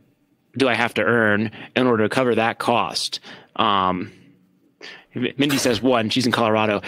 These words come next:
He's, he's in, um, um, a suburb of Atlanta. Uh, so I don't think that that is, is quite as, uh,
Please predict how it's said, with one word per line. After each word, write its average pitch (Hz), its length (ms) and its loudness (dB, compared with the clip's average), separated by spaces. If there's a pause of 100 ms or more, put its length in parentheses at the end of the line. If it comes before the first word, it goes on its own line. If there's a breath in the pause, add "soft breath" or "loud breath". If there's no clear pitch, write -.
(100)
He's, 156 320 2
he's 143 260 2
in, 135 200 4
um, 113 340 2
um, 110 460 2
a 120 100 0
suburb 120 380 0
of 107 80 2
Atlanta. 107 520 0 (380 loud breath)
Uh, 104 320 0
so 120 180 -2
I 113 80 2
don't 127 160 0
think 117 140 0
that 120 120 -2
that 110 160 0
is, 101 260 -2
is 117 240 -2
quite 113 240 0
as, 98 180 0
uh, 98 300 0